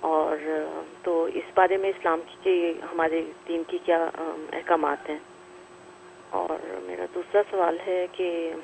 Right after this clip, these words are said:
अ, अ, मेरे husband, अ, sometimes, अ, trade भी करते हैं सोना। मसलन कोई, अ, जिस तरह, अ, अ, customer आते हैं और वो हमें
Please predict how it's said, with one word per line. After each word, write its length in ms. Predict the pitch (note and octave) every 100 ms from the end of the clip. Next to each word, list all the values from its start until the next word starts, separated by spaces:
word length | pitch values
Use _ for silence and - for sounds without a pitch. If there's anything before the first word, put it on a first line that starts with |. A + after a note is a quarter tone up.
| - - -
अ, 300 | E3+ D#3+ D#3 D#3+ - - - - - -
अ, 80 | E3+
मेरे 280 | F3 F3 G3+
husband, 500 | G#3+ - G#3+ G#3+ G#3
अ, 180 | - F3+
sometimes, 680 | - F#3 F#3 G3 F#3+ - F#3
अ, 160 | F3 E3+ -
trade 200 | F#3 F3
भी 100 | G#3+
करते 320 | G3 D#3+ -
हैं 80 | F#3
सोना। 360 | F#3+ F3 D#3+ G3 - - - - -
मसलन 560 | E3+ - F#3+ G3 F#3+ F3
कोई, 260 | F#3+ F#3 F#3
अ, 500 | - - E3+ E3 E3 E3
जिस 100 | E3+
तरह, 360 | - F#3 F3+
अ, 460 | F3 - D#3 D#3+ D#3+ E3+ E3 -
अ, 200 | D#3+ - - - - - - - - - - - F3
customer 380 | B3+ G3 G3+
आते 280 | F#3+ D#3+ F#3+
हैं 100 | F#3
और 180 | G3 F3
वो 240 | E3 E3+ E3+
हमें 320 | E3+ F3